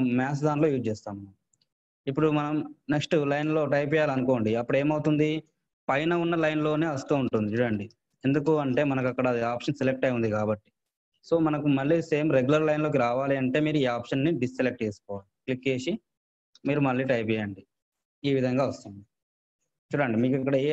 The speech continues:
option అయినా కానీ select చేసుకొని ఉందా లేదా అనేది చూసుకోవాలి మనం. చూసుకున్నాకనే మీరు టైప్ చేసుకోవాలి. ఒకవేళ ఏమన్నా చేంజ్ అయితే ఇక్కడ మీరు ఆప్షన్స్ just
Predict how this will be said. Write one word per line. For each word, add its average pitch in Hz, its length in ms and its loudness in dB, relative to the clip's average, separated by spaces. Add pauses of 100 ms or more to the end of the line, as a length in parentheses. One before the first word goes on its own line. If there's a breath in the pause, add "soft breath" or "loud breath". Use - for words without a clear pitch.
option 156 240 -6
అయినా 151 180 0
కానీ 151 180 -2
select 143 280 -2
చేసుకొని 147 380 0 (140)
ఉందా 135 220 2 (120)
లేదా 127 280 2
అనేది 127 240 -2
చూసుకోవాలి 117 580 -2
మనం. 110 120 -4 (1300)
చూసుకున్నాకనే 147 680 0
మీరు 147 220 -2
టైప్ 131 200 -2
చేసుకోవాలి. 110 420 -2
ఒకవేళ 131 320 2
ఏమన్నా 135 260 -2 (140)
చేంజ్ 143 220 0
అయితే 143 180 2
ఇక్కడ 151 200 0
మీరు 139 160 2
ఆప్షన్స్ 135 380 -4
just 127 200 -2